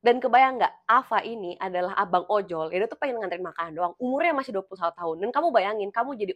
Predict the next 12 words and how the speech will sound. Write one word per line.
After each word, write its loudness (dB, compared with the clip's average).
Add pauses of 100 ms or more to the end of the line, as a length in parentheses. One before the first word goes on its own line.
orang -2
yang -6
lagi -8
pesen -14
makan -12
karena -12
kamu -6
takut -4
nih -4 (240)
keluar 4
gara-gara 0
demo. -4